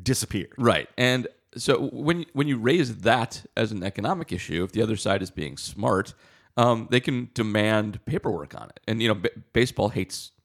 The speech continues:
Speaker 2: sending paperwork to anybody. <laughs> And, and,
Speaker 1: Mm-hmm.
Speaker 2: you know, in the negotiations, they, the player side does get to see more than we get to see publicly. That does happen. It's not like a big, it's not like the big secret that they get to keep from everybody. But,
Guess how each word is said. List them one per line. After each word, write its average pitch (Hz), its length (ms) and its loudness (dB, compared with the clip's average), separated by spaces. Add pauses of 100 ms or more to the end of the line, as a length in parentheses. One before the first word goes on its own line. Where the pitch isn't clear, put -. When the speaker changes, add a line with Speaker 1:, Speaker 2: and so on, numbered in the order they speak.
(220)
Speaker 2:
sending 90 440 -2
paperwork 80 580 -2
to - 180 -10
anybody. 87 600 -2 (160)
<laughs> - 160 -8
And, 175 140 4 (260)
and, 135 340 2
Speaker 1:
Mm-hmm. 156 180 2
Speaker 2:
you 156 80 6
know, 120 100 6 (340)
in 135 260 4
the 107 100 2
negotiations, 98 680 0
they, 120 160 4 (120)
the 98 140 -2
player 104 260 2
side 87 220 -2
does 104 180 0
get 90 160 -8
to - 80 -8
see 92 160 -6
more 90 200 0
than 85 120 -8
we 85 120 -6
get 76 160 -8
to - 60 -12
see - 120 -10
publicly. 73 460 -6
That 78 200 -6
does 67 160 -8
happen. 76 420 -4
It's 73 160 -10
not 95 100 -4
like - 120 -8
a 78 60 -10
big, 73 240 -14 (540)
it's 110 140 -4
not 151 60 6
like 120 120 4
the 107 60 -6
big 104 120 -4
secret 92 380 -8
that - 60 -10
they 90 100 -4
get 85 120 -8
to - 40 -20
keep 92 160 -8
from 98 120 -6
everybody. 117 340 2
But, 113 360 0